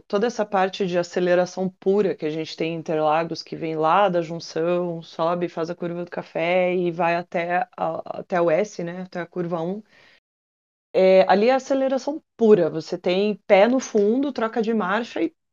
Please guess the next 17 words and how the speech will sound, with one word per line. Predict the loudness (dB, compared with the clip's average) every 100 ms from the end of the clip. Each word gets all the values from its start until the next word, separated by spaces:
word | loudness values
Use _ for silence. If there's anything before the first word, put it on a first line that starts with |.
| -6
e | -6
pau. | -2 2 2 2
Não, | -2 -4 -2 -4 -4
não | -2 0 0
tem | -2 0 0
nenhum | 0 2 0
ponto | 0 -2 -2
de | -4
frenagem, | -6 -8 -4 -2 -2 -2 -6
nada. | -2 -2 -2 -6 -14 -20 -20 _ _ _ _ 4
É | 4
absurda | 4 2 0 -4 -2 2 4 4 2 -2 -6 -4
a | -4
diferença | -4 -2 -2 0 -2 -4 -4
visível | -2 0 0 0 4 4 4
aos | 0 0 -2 -2
olhos | 0 0 -2 -4 -6 -14 -20